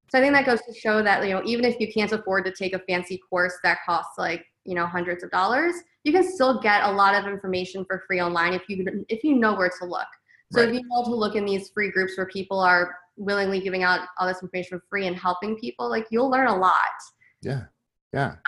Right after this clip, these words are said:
Speaker 2: And it's a, it's a very nurturing community. <laughs>
Speaker 1: Yeah, everyone's so nice. Like, it's really great 'cause I feel like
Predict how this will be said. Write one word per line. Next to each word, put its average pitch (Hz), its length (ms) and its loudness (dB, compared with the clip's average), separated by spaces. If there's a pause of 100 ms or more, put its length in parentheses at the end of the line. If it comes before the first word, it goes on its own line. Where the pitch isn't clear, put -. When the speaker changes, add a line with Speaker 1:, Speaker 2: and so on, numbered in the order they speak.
(140)
Speaker 2:
And 123 160 2
it's 107 360 2
a, 110 180 4
it's 101 140 0
a 104 40 -6
very 120 480 4
nurturing 104 640 0
community. 92 640 -4 (140)
<laughs> 92 80 -6 (640)
Speaker 1:
Yeah, - 80 6 (160)
everyone's 381 340 0
so 285 160 2
nice. 214 280 0
Like, 247 220 -2 (360)
it's 285 220 -2
really 302 300 2
great 240 240 0
'cause 240 80 -6
I 233 100 -2
feel 240 160 -2
like 240 160 -2